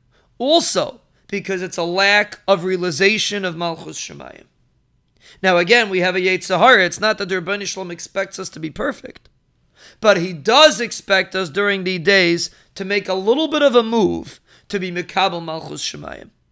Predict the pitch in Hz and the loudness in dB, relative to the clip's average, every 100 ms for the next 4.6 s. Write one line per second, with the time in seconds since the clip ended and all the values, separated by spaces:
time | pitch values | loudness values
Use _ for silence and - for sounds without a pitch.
0 | _ _ _ _ - _ - 180 - 208 | _ _ _ _ -20 _ -10 -8 -2 2
1 | 240 240 226 208 175 220 247 233 220 208 | 4 4 0 -2 -8 -6 -4 -2 4 4
2 | 208 196 165 196 262 262 254 233 196 - | 4 2 -4 -6 -6 -6 -2 -4 -4 -6
3 | 214 247 233 226 202 220 208 - 196 - | -2 -2 0 -4 -4 -8 -10 -10 -10 -8
4 | - 220 254 - - | -2 6 6 6 -6